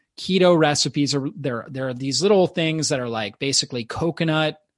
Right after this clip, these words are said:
butter, coconut oil, and sometimes chocolate or something like that. And it's roughly, like, two hundred to sometimes four hundred calories, primarily fat,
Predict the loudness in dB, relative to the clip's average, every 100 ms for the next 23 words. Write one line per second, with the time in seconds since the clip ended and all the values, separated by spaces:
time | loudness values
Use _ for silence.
0 | -12 -4 -2 0 -2 -2 -4 -2 -4 -4
1 | -4 -4 -2 0 0 -2 -6 _ _ _
2 | -8 -6 -4 -4 -4 -4 -6 -8 -6 -4
3 | -4 -4 -6 -6 -6 -6 -6 -8 -6 -6
4 | -6 -8 -18 -20 -20 -6 -4 0 0 0
5 | 2 4 4 2 -6 -4 -2 0 0 0
6 | 0 0 -2 0 -2 -4 -2 0 0 -2
7 | -4 -4 -4 -4 -6 -6 -4 -4 _ _
8 | _ -8 -2 2 4 4 4 2 0 -4
9 | -4 -4 -10